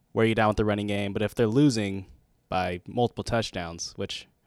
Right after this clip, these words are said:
I don't see how, I just don't see how the Raiders don't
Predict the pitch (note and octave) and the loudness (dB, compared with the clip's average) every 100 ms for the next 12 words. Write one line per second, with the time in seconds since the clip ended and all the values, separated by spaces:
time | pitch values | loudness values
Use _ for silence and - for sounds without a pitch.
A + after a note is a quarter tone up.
0 | _ _ _ _ _ _ _ _ G#2 G#2 | _ _ _ _ _ _ _ _ -8 -6
1 | - G2 F#2+ F2+ - _ _ - _ _ | -6 -4 -4 -4 -10 _ _ -20 _ _
2 | _ - F3+ D#3+ F#3 E3 D3+ C#3 B2 A#2 | _ 0 2 4 4 6 6 6 6 4
3 | A2+ G2 G#2+ G2+ | 0 -2 -6 -6